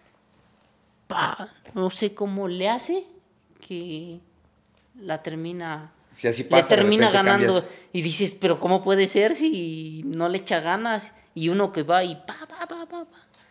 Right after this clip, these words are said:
Speaker 1: Ay, o sea, sí
Speaker 2: Y
Speaker 1: la
Speaker 2: al día
Speaker 1: lleva,
Speaker 2: al día, ¿va?
Speaker 1: ahí la
Speaker 2: <laughs>
Speaker 1: lleva, pero esta que no le echa ganas. Imagínate si le echara, o sea, ahí es donde dices tú, "Imagínate si quisiera".
Speaker 2: Es cuando ya lo traen en la sangre,
Speaker 1: Si le
Speaker 2: ¿no?
Speaker 1: gustara, sí, yo digo que sí.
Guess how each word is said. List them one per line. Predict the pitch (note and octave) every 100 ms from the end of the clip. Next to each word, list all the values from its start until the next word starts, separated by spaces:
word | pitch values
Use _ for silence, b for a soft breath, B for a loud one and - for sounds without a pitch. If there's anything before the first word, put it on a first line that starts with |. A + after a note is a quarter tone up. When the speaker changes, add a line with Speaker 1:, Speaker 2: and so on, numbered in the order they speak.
| b b b _ _ -
Speaker 1:
Ay, | D#3 F3 F3
o | D#3+
sea, | D#3+ E3+
sí | A3
Speaker 2:
Y |
Speaker 1:
la | A#3
Speaker 2:
al |
día | G3+ C4
Speaker 1:
lleva, | D#4
Speaker 2:
al | C#4
día, | A#3 A2+
¿va? | -
Speaker 1:
ahí | E3+ G3+
la | A3+
Speaker 2:
<laughs> |
Speaker 1:
lleva, | G#3+ B3 C#4+ C#4
pero | A3+ G3+ F#3+ F#3 F3+
esta | G3 A3+ B3
que | C4
no | A#3
le | B3
echa | - D4
ganas. | A#3+ A#3+ B3+ B3 - - b b -
Imagínate | E3+ F3+ F3 C4+ D4 G3+
si | F#3+
le | E3
echara, | E3 G3 F#3 F3+
o | D#3+
sea, | F3
ahí | F#3 G#3+
es | G3+
donde | F#3+ F3
dices | F3 F#3
tú, | - F#3+ F3 b b b b
"Imagínate | - D#3+ D#3 G#3 B3 B3
si | E3 E3
quisiera". | - D3+ F#3 F#3+ F#3+ - _ _ -
Speaker 2:
Es | A2+
cuando | C3 A#2
ya |
lo | A#2
traen | A#2 A#2
en |
la | G2+
sangre, | - G3+ G3
Speaker 1:
Si |
le | F3+
Speaker 2:
¿no? | D#3
Speaker 1:
gustara, | D#3 - - F3+ F#3+ D#3
sí, | D#3 E3+ F3 F3+
yo | F3
digo | E3 D#3+
que | D3
sí. | C#3+ D3